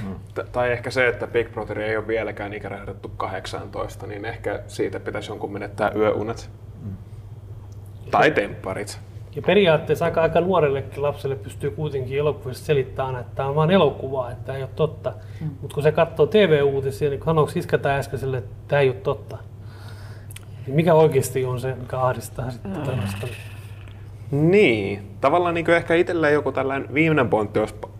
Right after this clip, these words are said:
Speaker 1: palataan tavallaan noihin elokuvaikärajatuksiin, niin siis joo, niin se, niinku, siis tavallaan, öö, se, mistä mä huomaan, että kaikista eniten nousee aina puhe, on, niinku, se, että jos elokuva saa liian pienen ikärajan,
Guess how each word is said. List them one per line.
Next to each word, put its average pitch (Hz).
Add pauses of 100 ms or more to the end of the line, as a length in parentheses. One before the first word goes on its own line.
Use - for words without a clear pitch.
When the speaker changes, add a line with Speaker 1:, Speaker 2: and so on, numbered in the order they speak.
(100)
Speaker 1:
palataan 143
tavallaan 107
noihin 107
elokuvaikärajatuksiin, 107
niin 110
siis 113
joo, 113 (380)
niin 120
se, 151
niinku, 151 (240)
siis 127
tavallaan, 143 (760)
öö, 117
se, 143
mistä 147
mä 117
huomaan, 113
että 107
kaikista 147
eniten 101
nousee 98
aina 107
puhe, - (720)
on, 110
niinku, 110
se, 120
että 117
jos 110
elokuva 143
saa 113
liian 143
pienen 101
ikärajan, 131